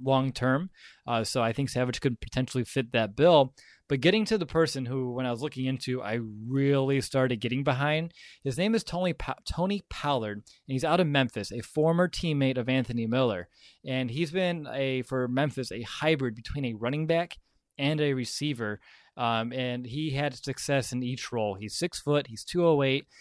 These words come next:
He's known for being a fluid athlete, a player that can make defenders miss in space. He has decent hands and a route running ability,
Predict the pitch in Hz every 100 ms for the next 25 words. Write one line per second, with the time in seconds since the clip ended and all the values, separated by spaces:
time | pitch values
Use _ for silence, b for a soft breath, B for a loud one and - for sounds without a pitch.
0 | B 135 135 139 143 139 147 143 135 117
1 | - 147 156 139 139 127 139 135 - 113
2 | - 143 139 127 131 139 - 117 139 139
3 | 131 131 135 - 135 - 123 123 123 -
4 | B B B 131 120 160 156 170 120 135
5 | 139 139 131 120 110 123 131 127 120 104
6 | 104 135 131 135 131